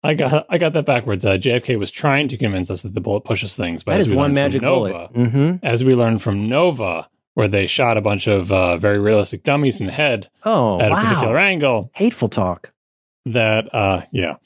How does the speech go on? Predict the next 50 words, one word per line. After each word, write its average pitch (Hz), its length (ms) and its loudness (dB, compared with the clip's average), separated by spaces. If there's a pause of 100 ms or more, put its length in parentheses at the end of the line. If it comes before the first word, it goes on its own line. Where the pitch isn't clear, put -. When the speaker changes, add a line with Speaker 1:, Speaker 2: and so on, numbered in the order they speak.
(340)
Speaker 1:
that 113 320 0
actually, 110 540 2
because 101 400 0
your, 95 260 2
your 95 200 -2
head 101 200 0
is 87 100 -4
attached 90 380 -10
to - 80 -2
your 95 60 0
neck 92 200 -2
and 101 80 -2
a 92 60 -2
bunch 95 180 -4
of 180 60 2
muscles 180 260 -2
and 135 100 0
everything, 123 340 0
it 101 40 0
goes 110 240 2
forward 104 280 0
and 117 140 -2
then 104 120 -2
jerks 95 260 -6
backwards, 87 540 -6
even 90 220 -6
if 80 100 -14
you're 82 80 -8
shot 82 340 -10
from 90 280 -18
behind. 85 420 -12 (300)
Speaker 2:
Oh, 151 180 2
my 101 100 -6
Speaker 1:
So, 170 80 -2
yeah, 175 200 2
Speaker 2:
goodness. 151 300 -4
Speaker 1:
this, 147 180 0
this - 60 -12
gender 139 300 0
swap 117 300 -2
thing 117 120 -2
is 107 60 0
bad. 131 140 0
Now, 165 160 0 (440)
I'm 160 260 0
noticing 151 340 2
something 117 300 2
about 107 240 0
this, 104 320 -4 (500)
the 101 380 0